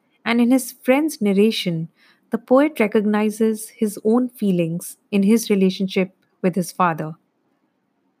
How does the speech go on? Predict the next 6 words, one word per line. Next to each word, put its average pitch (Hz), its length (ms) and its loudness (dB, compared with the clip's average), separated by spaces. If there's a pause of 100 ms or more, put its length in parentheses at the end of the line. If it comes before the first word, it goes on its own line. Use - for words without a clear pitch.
(840)
But 277 120 2
he 320 100 6
does 277 220 4
not 294 260 2
verbalize 196 560 2
it. - 280 -18